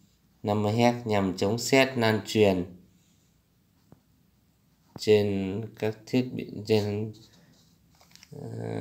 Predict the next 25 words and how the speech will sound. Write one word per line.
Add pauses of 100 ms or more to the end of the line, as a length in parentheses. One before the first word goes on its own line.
(220)
lan
truyền
xuất
hiện
trên
hệ
thống
điện. (1500)
Một
pha
tại
các
nhà
máy,
nhà
xưởng,
chung
cư
hay
văn
phòng,
nhà
ở,
siêu
thị.